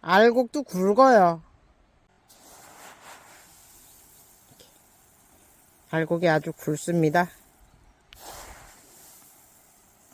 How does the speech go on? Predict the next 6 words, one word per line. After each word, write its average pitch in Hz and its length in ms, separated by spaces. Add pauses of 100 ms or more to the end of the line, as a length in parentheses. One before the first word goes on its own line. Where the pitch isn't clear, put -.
(540)
이게 233 240
기름 349 420
전용 277 400
들깨예요. 214 1080
다유 247 480
들깨. 180 500